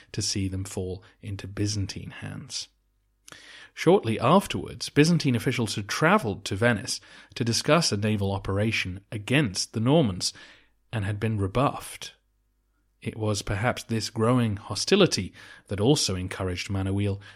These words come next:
to restore the privileges of the Genoese and Pisans. So, faced with an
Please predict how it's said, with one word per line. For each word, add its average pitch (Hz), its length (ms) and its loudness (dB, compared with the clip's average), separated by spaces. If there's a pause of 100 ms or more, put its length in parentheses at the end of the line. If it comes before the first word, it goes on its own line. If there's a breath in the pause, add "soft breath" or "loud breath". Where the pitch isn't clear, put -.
(120)
to - 100 -4
restore 110 580 2
the 107 120 -4
privileges 92 680 -6 (260 soft breath)
of 101 200 -6
the 104 80 -2
Genoese 90 560 -2
and 87 280 -12
Pisans. 139 720 -4 (1120)
So, - 380 -4 (1040 loud breath)
faced - 500 6
with 123 120 4
an 113 100 2